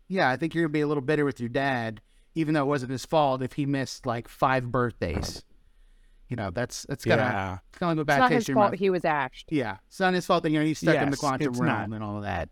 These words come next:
Speaker 1: You know, it's
Speaker 3: Yeah. A lot
Speaker 1: But
Speaker 3: of shit
Speaker 1: it
Speaker 3: going
Speaker 1: was
Speaker 2: They,
Speaker 3: on.
Speaker 1: so
Speaker 2: they,
Speaker 1: s-
Speaker 2: they talk about
Speaker 1: yeah,
Speaker 2: that a
Speaker 1: they
Speaker 2: little
Speaker 1: do.
Speaker 2: bit.
Speaker 1: And it's so sweet. I love their relationship. Like,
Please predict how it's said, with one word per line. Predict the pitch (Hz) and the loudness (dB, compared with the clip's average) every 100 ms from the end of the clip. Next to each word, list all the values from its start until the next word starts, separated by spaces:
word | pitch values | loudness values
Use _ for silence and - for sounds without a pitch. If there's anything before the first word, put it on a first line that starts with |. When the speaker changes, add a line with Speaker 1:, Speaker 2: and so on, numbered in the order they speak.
| - | -10
Speaker 1:
You | - 127 | -4 -2
know, | 104 92 | 0 0
it's | 110 - - - _ _ _ _ - - | -2 -6 -14 -14 _ _ _ _ -20 -14
Speaker 3:
Yeah. | - 151 - - - - _ _ - | -6 -6 -6 -16 -20 -20 _ _ -2
A | |
lot | 226 233 | 2 4
Speaker 1:
But | 165 | 4
Speaker 3:
of | |
shit | - 180 | 0 0
Speaker 1:
it | |
Speaker 3:
going | - | 2
Speaker 1:
was | 208 | 4
Speaker 2:
They, | 180 | 4
Speaker 3:
on. | |
Speaker 1:
so | 220 | 4
Speaker 2:
they, | 214 | 2
Speaker 1:
s- | 196 | 2
Speaker 2:
they | 202 | -2
talk | - 294 403 | 0 -2 0
about | 240 170 | 2 4
Speaker 1:
yeah, | 208 151 | 6 4
Speaker 2:
that | |
a | |
Speaker 1:
they | 151 | 4
Speaker 2:
little | 175 | 2
Speaker 1:
do. | 208 170 | 2 0
Speaker 2:
bit. | 135 | 0
Speaker 1:
And | 156 | -2
it's | 160 - | -2 -4
so | - - 214 | -10 -2 0
sweet. | 214 - 175 156 | 0 -2 0 2
I | 143 | 2
love | 147 160 | 2 0
their | 175 | 0
relationship. | 160 147 135 123 127 113 - 117 - - _ _ _ _ _ - | 2 2 0 -4 -6 -6 -4 -6 -6 -16 _ _ _ _ _ -4
Like, | 131 117 - | 0 0 -4